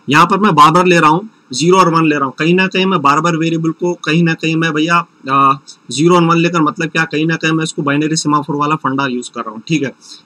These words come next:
यहाँ पर ज़ीरो का मतलब क्या है सरकार? idle है या फिर बार बार सो-, सोया हुआ है, ठीक है? Fine। और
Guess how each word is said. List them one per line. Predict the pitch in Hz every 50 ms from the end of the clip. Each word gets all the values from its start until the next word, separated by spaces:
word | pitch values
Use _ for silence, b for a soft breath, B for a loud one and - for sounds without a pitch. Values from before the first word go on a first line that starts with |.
| _ 131
यहाँ | 147 165 185
पर | 196 208 175
ज़ीरो | 143 156 175 185 190
का | - 180
मतलब | 165 160 160 - 180 170
क्या | - 175 170
है | 170
सरकार? | 170 - 165 - - 170 208 - - -
idle | 151 151 151 160 165 170
है | 175 180 170
या | 175 170
फिर | 175 165
बार | 151 139 143 139
बार | 147 170 175
सो-, | 170 - - 147 139 -
सोया | - - 151 147 147 143
हुआ | 131 120 113
है, | 113 110 -
ठीक | 175 180 190
है? | 175 127 - -
Fine। | 147 135 - - _ _ b b b b b b b b _ _ -
और | 151 160 160 156